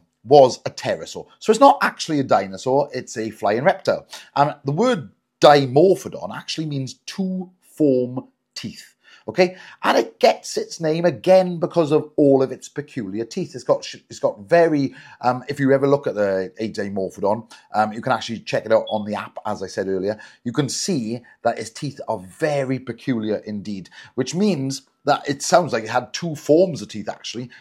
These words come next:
hence the name Dimorphodon. Now, Iguanodon,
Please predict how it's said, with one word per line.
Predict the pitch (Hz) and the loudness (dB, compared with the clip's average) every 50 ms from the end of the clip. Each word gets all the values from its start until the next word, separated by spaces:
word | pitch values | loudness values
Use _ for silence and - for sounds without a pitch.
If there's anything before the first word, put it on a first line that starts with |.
| _ _ | _ _
hence | - 143 139 131 - - - | -6 -4 -4 -4 -6 -10 -8
the | - 131 | -8 -6
name | 123 139 147 139 127 123 110 | -4 -4 -4 -4 -6 -8 -6
Dimorphodon. | - - 123 127 127 117 113 120 131 143 143 139 - 107 90 - 80 80 78 - - - - - _ | 0 0 2 2 0 -2 -2 -2 0 0 -2 -2 -4 -4 -2 -2 -2 -2 -4 -10 -18 -20 -20 -2 _
Now, | 180 185 175 - | 6 6 6 4
Iguanodon, | - 160 139 110 101 110 110 110 143 190 226 208 135 - - - 113 139 180 | 2 -2 -4 -4 -6 -8 2 4 4 4 4 2 -2 -2 -6 -8 -8 -10 -10